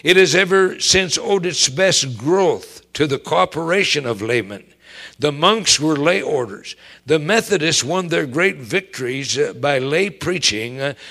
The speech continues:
not only that, uh, but these laymen in every one of these three periods did their work, uh, in spite of the clergy, discouraged by the clergy, uh, and detested by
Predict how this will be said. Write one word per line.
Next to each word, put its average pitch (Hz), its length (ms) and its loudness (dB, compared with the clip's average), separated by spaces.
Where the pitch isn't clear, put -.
not 175 220 0
only 247 440 2
that, 117 500 -2
uh, 139 140 0
but 143 240 2
these 202 280 2
laymen 180 480 0
in 151 220 -6
every 220 320 0
one 202 260 -4
of 180 140 -6
these 175 300 -2
three 175 180 -2
periods 156 540 -4
did 208 420 -2
their 220 220 0
work, 135 500 -4
uh, 147 140 0
in 156 220 0
spite 220 520 2
of 190 120 -2
the 160 80 -4
clergy, 123 880 -2
discouraged 160 840 4
by 139 160 0
the 131 140 -6
clergy, 120 680 -4
uh, 117 180 -2
and 131 320 0
detested 110 1160 -4
by 113 560 -8